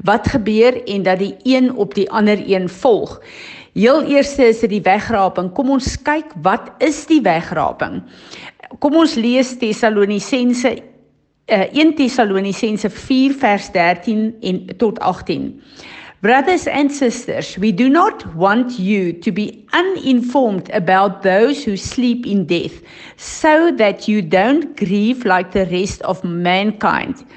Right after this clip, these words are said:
who have no hope,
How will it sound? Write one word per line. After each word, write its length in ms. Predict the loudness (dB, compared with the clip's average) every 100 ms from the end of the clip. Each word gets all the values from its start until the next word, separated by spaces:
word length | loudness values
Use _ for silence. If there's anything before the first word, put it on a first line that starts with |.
| -20 -20 -20 -20 -20 -2
who 480 | 4 6 6 4 0 0
have 280 | 0 2
no 480 | 0 2 4 4 2
hope, 460 | 0 2 2 0